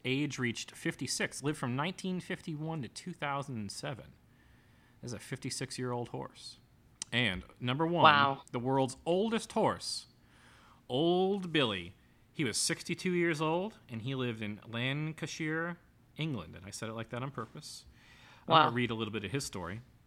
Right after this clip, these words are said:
Speaker 1: Old Billy is considered the oldest horse to have ever lived in the world. He was born sometime in seventeen sixty in Woolston, Lancashire, England. Old Billy was owned by Mercy in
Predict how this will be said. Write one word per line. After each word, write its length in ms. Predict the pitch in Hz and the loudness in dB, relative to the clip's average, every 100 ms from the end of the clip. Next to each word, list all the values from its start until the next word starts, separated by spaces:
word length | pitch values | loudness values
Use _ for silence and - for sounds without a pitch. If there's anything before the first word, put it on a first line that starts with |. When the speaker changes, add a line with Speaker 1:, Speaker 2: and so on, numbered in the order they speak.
| _ - | _ -2
Speaker 1:
Old 380 | 180 233 240 165 | 2 2 2 2
Billy 360 | 127 85 87 - - - - | 2 0 -8 -16 -20 -12 -6
is 120 | 120 | -2
considered 400 | 143 131 147 127 | -2 0 0 0
the 120 | 127 - | 0 2
oldest 340 | 170 139 - | 2 2 -2
horse 280 | 110 101 - | -4 -4 -4
to 120 | 120 117 | -4 -2
have 120 | 117 - | -2 -2
ever 220 | 170 113 | 0 0
lived 240 | 101 104 110 | -2 -2 -2
in 80 | 131 | -2
the 80 | |
world. 500 | 135 180 117 87 76 - _ | 0 0 0 -2 -14 -20 _
He 160 | - 190 | -8 -4
was 180 | 110 87 | -4 -6
born 400 | 101 90 95 123 | -10 -8 -8 -8
sometime 680 | - 160 220 - 90 82 98 113 | -4 -2 -2 -2 -8 -8 -10 -8
in 120 | 110 | -6
seventeen 520 | - 107 107 120 104 | -6 -6 -6 -6 -6
sixty 440 | - - - 90 101 | -6 -8 -10 -12 -8
in 220 | 117 113 | -8 -6
Woolston, 520 | 101 131 - 90 80 82 - - - - 104 | -4 -6 -8 -14 -16 -20 -20 -20 -20 -16 -6
Lancashire, 580 | 131 147 139 156 156 120 | -6 -4 -6 -2 -2 -2
England. 400 | 123 101 85 - - - - - | -6 -6 -14 -20 -20 -20 -20 -12
Old 300 | 98 90 90 | -10 -10 -8
Billy 300 | 117 135 117 | -4 -2 -2
was 200 | 117 110 | -2 -4
owned 320 | 135 147 170 | -4 -2 -2
by 160 | 156 160 | -2 0
Mercy 460 | 165 214 - 107 95 | 0 -2 -2 -8 -8
in 160 | 95 | -12